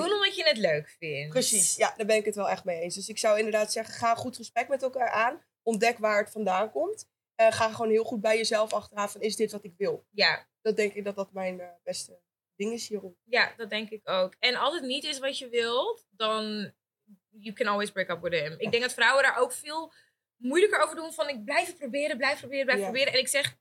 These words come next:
Speaker 1: echt nogmaals niet: "Break up with him", maar ik zeg wel: "Keep,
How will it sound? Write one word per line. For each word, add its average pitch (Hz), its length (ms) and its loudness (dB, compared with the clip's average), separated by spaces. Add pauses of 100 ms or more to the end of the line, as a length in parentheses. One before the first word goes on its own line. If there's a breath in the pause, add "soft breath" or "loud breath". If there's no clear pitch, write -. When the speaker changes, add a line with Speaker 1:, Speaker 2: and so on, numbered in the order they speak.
Speaker 1:
echt - 300 -6
nogmaals 247 360 -8
niet: 233 320 -10 (260)
"Break 233 200 0
up 240 140 2
with 269 100 0
him", 285 140 0
maar 269 120 0
ik 226 80 -2
zeg 254 220 0
wel: 208 520 2 (460 loud breath)
"Keep, 269 160 -2